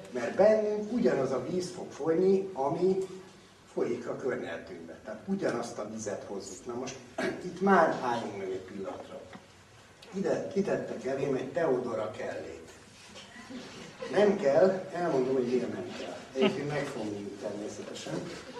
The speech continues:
Azért, mert ezek a, az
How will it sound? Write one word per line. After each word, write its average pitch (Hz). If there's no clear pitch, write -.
Azért, 190
mert -
ezek 190
a, 117
az 104